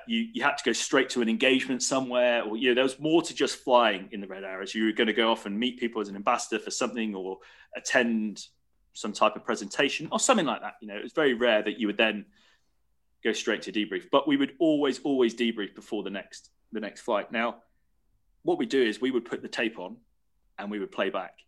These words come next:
Now, we'd have a quick reminder of what everyone had brought to the table in terms of what they thought their personal errors were. Sometimes you could discount them and say, "Actually, no, mate, you thought you played it wrong there, but you played a blinder. Well done."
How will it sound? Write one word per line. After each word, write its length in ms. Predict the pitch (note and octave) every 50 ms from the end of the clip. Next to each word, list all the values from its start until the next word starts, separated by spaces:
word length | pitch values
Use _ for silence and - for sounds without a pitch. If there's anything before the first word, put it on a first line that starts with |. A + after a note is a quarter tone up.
| _ -
Now, 280 | - G#2 G#2 G#2+ G#2 -
we'd 140 | G#2+ G2+ A2
have 120 | A2 G#2
a 40 | -
quick 220 | - E3+ F3 -
reminder 400 | C3+ B2 B2 A#2+ A2+ A2 A2 G#2+
of 80 | G#2 A2
what 120 | A#2 -
everyone 380 | - C3+ B2 A#2 G#2+ G#2 G2+ G2
had 240 | - - G#2+ G2+ -
brought 200 | G#2+ G#2 - -
to 80 | G2
the 40 | F#2+
table 240 | - A2 G#2 G2 F#2+
in 60 | F2+
terms 240 | - G#2+ G2 F#2 G2
of 80 | F#2+
what 140 | G2 G#2 -
they 120 | A2 G#2+ G#2
thought 220 | G#2 - A2 -
their 100 | G2+ F#2+
personal 380 | - - G#2+ G2 - - F#2+ G2
errors 220 | G#2+ A2 A2 A2
were. 140 | B2+ C3+ D3
Sometimes 500 | D3+ - C#3+ B2+ A#2+ - A#2 A2+ A2+ -
you 80 | A2+ A2
could 100 | - -
discount 380 | G#2 - - - A2+ A#2+ A#2
them 80 | - G#2+
and 80 | G2+ -
say, 160 | - - G#2+
"Actually, 320 | - A2+ - - - G2
no, 100 | G#2 G2+
mate, 240 | F#2+ F#2 G2 G2 - _ _ _ _ _ _
you 140 | A2 G#2+ G#2+
thought 360 | - - D3+ C#3+ B2 - -
you 160 | A2 G2 F#2 - _ _ _
played 180 | - G#2+ F#2+
it 100 | G2 G2+ -
wrong 160 | F#2 F2 F2
there, 160 | E2+ F2+ G2
but 120 | F#2+ G2 -
you 80 | A2+ -
played 220 | - A#2 G#2 F#2+
a 20 |
blinder. 420 | - - G#2 G2+ G2+ F#2+ E2+ D#2 D2 - _ -
Well 120 | G#2+ G2
done." 200 | F#2 F#2+ E2 -